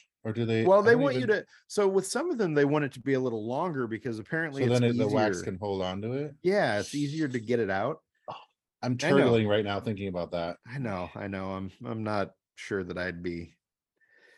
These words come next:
Speaker 2: yeah, I
Speaker 1: I mean,
Speaker 2: don't know.
Speaker 1: whatever, whatever floats your boat, but
Speaker 2: Right, right.
Speaker 1: I, I did that. I, um, shaved everything one time, and I will never do that again down there.
Speaker 2: Yeah. Yeah.
Speaker 1: Yeah.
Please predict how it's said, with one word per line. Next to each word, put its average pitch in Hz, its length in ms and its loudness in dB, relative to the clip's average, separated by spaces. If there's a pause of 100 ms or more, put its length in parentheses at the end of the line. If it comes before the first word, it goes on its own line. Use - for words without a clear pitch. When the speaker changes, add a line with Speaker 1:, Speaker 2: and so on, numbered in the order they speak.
(360)
Speaker 2:
yeah, 90 320 2
I 113 40 0
Speaker 1:
I 123 60 4
mean, 120 60 6
Speaker 2:
don't 143 100 8
know. 131 60 6
Speaker 1:
whatever, 156 400 6
whatever 127 440 0
floats 135 320 -4
your 107 80 -4
boat, 98 320 -6
but 80 160 -6 (140)
Speaker 2:
Right, 92 460 2 (280)
right. 90 340 -4 (380)
Speaker 1:
I, 117 260 4 (200)
I 120 40 0
did 127 240 2
that. 139 220 6 (120)
I, 123 400 2 (640)
um, 110 400 -2
shaved 143 340 0
everything 135 460 0
one 120 200 0
time, 104 360 -4
and 87 100 -8
I 90 60 -4
will 92 120 -8
never 98 280 -4
do 98 160 -2
that 92 180 0
again 85 240 -6
down 80 220 -8
there. 78 260 -8 (380)
Speaker 2:
Yeah. 117 380 2 (680)
Yeah. 90 340 0
Speaker 1:
Yeah. 98 220 2